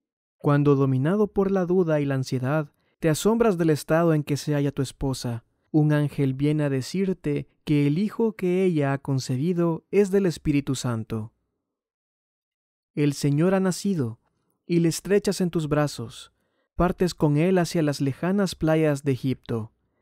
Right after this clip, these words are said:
Después de haberle perdido en Jerusalén, le encuentras de nuevo. Así tus gozos van mezclados con lágrimas.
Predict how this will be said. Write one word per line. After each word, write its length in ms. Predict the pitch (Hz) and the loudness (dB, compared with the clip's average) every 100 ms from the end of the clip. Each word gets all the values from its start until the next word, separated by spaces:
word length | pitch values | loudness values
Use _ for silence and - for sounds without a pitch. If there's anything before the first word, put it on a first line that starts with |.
| _ | _
Después 460 | 135 123 - 147 147 | -4 -4 0 0 2
de 80 | |
haberle 380 | 139 139 151 147 | 0 0 0 -2
perdido 400 | 143 135 135 143 | 0 -2 0 0
en 100 | 135 | 0
Jerusalén, 760 | 131 131 120 123 131 165 175 - _ | -2 -4 -6 -6 -4 -2 -4 -8 _
le 200 | 156 151 | 0 0
encuentras 580 | 147 165 180 170 143 135 | 0 0 0 0 -2 0
de 80 | |
nuevo. 460 | 135 123 110 107 110 _ _ _ - | 0 0 -2 -8 -12 _ _ _ -8
Así 360 | 147 - 180 | -6 -2 -2
tus 220 | 175 185 156 | 2 0 2
gozos 560 | 170 180 170 165 156 | 2 2 0 -2 0
van 220 | 147 170 | 0 2
mezclados 600 | 175 156 - 160 160 147 | 0 -2 -2 0 2 0
con 220 | - 139 127 | 0 0 0
lágrimas. 680 | 117 113 110 107 - - | -2 -4 -4 -6 -10 -18